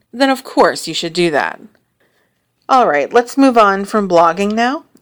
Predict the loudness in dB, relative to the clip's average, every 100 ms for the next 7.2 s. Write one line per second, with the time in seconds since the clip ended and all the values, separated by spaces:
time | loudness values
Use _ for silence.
0 | _ -6 -2 0 -2 -4 -10 -4 -2 0
1 | -2 -6 -8 -8 -8 -8 -6 -6 -4 -6
2 | -6 -10 -10 -10 -12 -8 -6 -6 -4 -4
3 | -4 -8 _ _ _ _ _ _ -4 -4
4 | 0 0 0 0 0 -2 -6 -2 0 0
5 | -6 -2 0 0 -2 -6 -8 -4 0 2
6 | 0 -2 -2 0 -2 -2 0 0 0 -2
7 | -6